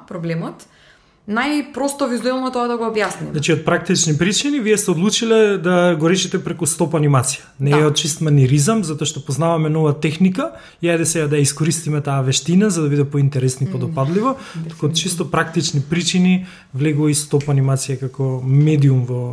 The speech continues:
Speaker 2: во, во филмот.
Speaker 1: Да, така започна.
Speaker 2: Што е многу
Speaker 1: Бевме
Speaker 2: макотрпна работа.
Speaker 1: Па да.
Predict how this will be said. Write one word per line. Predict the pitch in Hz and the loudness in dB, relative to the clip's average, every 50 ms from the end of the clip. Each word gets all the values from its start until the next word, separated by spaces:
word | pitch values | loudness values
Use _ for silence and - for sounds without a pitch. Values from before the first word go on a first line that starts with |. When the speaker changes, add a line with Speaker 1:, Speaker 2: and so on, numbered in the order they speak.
| 127 123 | -8 -10
Speaker 2:
во, | 127 127 120 120 123 127 131 127 127 127 | -12 -12 -12 -10 -10 -10 -10 -10 -12 -10
во | 123 131 | -10 -10
филмот. | - - - 220 180 139 - - - - - _ - - _ _ _ _ _ _ _ _ _ _ _ _ _ _ _ _ _ _ _ _ _ _ - | -8 -4 -4 -2 -2 -2 -4 -6 -10 -20 -20 _ -20 -20 _ _ _ _ _ _ _ _ _ _ _ _ _ _ _ _ _ _ _ _ _ _ -12
Speaker 1:
Да, | 180 170 170 175 165 147 - - - | -8 -4 -2 -2 -2 -4 -6 -10 -6
така | - 190 190 185 190 175 | -4 -4 -4 -2 -4 -4
започна. | 175 175 170 - 175 170 170 - 220 240 269 311 330 - - - - - _ _ _ _ _ _ _ _ _ - | -4 -6 -6 -6 -8 -8 -8 -6 -4 -4 -4 -4 -4 -8 -18 -20 -20 -20 _ _ _ _ _ _ _ _ _ -10
Speaker 2:
Што | - - | -2 0
е | 143 175 | 0 2
многу | 226 269 277 | 4 4 4
Speaker 1:
Бевме | 254 208 190 | 4 4 4
Speaker 2:
макотрпна | 185 - 220 214 202 190 190 175 185 175 170 165 135 120 107 | 4 2 2 0 -2 -2 -4 -2 -2 -2 -2 -2 -4 -6 -6
работа. | 101 104 98 95 98 98 95 - - - - - - _ _ _ _ _ _ _ _ _ _ _ _ _ _ _ _ _ _ _ _ _ _ | -6 -8 -10 -10 -12 -12 -14 -16 -20 -20 -20 -20 -20 _ _ _ _ _ _ _ _ _ _ _ _ _ _ _ _ _ _ _ _ _ _
Speaker 1:
Па | - 175 165 160 165 165 160 | -18 -14 -12 -12 -12 -12 -12
да. | 160 160 180 214 226 190 | -12 -10 -8 -8 -8 -8